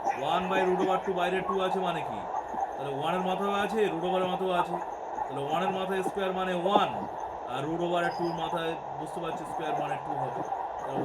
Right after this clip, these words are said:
one by two হলো। তাহলে এবার দেখো, টু মানে টু হয়েছে, কি হলো? টু হয়েছে, আর এখানে root over two আর root over two কেটে গেছে, এই root over two, root over two কেটে গেছে। তাহলে এটার মান এটা করে কত পেলাম? টু পেলাম।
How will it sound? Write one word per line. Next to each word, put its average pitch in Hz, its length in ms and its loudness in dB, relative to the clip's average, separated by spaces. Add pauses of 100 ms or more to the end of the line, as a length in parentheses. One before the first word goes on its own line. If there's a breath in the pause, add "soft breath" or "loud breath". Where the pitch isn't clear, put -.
one 151 140 -2
by 151 100 0 (100)
two 135 160 -4
হলো। - 140 -6 (680)
তাহলে 143 200 -4
এবার 170 220 0
দেখো, 123 200 0 (200)
টু 175 80 2 (480)
মানে - 200 0
টু 190 80 8 (120)
হয়েছে, 196 300 2 (1040)
কি 196 160 -2
হলো? 233 200 10 (1040)
টু 170 80 -2 (100)
হয়েছে, 202 380 4 (680)
আর 135 160 2
এখানে 180 240 2
root 185 180 2
over 196 240 2
two 208 200 -2
আর 185 100 2
root 185 180 4
over 190 200 2
two 190 140 -2
কেটে 170 220 0
গেছে, 135 220 -2
এই 147 80 -2
root 170 160 -2
over 185 180 2
two, 190 140 4
root 165 140 -2
over 156 140 0
two 151 120 6
কেটে 190 200 6
গেছে। - 200 -4 (640)
তাহলে - 260 -2
এটার 175 200 0
মান 175 180 0
এটা 175 280 2
করে 185 260 0
কত 185 140 -2 (100)
পেলাম? 185 300 6
টু 196 160 0
পেলাম। 214 340 4